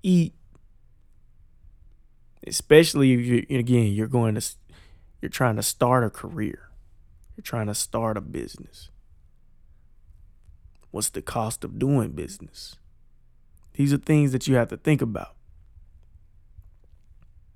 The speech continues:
These are your success requirements.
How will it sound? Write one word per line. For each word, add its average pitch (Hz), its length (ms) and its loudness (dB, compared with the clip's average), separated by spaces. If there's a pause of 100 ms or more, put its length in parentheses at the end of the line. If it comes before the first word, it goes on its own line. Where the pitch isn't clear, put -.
(1200)
These 127 240 4
are 123 60 6
your 113 320 4
success - 640 0
requirements. 104 1000 -4